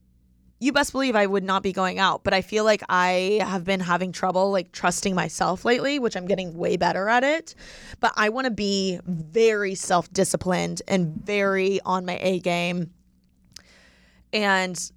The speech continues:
like, know exactly what is going to be worth my time and what's not worth my time and stick to my rules and fundamentals and, like, principles when it comes to, like, my work. Because lately I've been, like, doing this YouTube thing and making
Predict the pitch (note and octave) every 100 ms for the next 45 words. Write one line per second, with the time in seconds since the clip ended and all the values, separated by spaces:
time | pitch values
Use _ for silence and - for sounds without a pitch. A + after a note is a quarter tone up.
0 | _ _ _ _ _ _ _ - G#3+ G3+
1 | G3+ G3+ G3 D3+ F3+ F#3+ - G3 F3 F#3
2 | F3+ E3 F3+ F3+ E3+ F3 E3+ E3+ D#3+ F3+
3 | F3 F#3 E3+ - E3+ E3 E3 E3 E3 E3
4 | - E3 - F#3+ F#3+ A3+ A#3 B3+ B3 C4
5 | C4+ - A3+ - C#4 C4+ A#3+ G3 G#3 G3
6 | F3+ F#3 F#3+ F3+ F3 - F#3 F#3 - E3+
7 | F3 - F#3 - E3+ D3+ - F3 - E3+
8 | D#3+ - E3+ F3 F3 E3+ E3 D3 E3 A#3
9 | - - - - - - A3+ A3 G3+ F3
10 | F3+ F#3 F#3 F#3+ F#3+ F3+ F#3+ F3+ F3 F3+
11 | - _ _ - - A#3 A3+ - A3 D4
12 | A#3 F#3+ G3 G3 F#3+ G3 - - _ _
13 | _ _ G3+ G3+ G3+ B3+ B3+ A#3 G#3 F3+
14 | -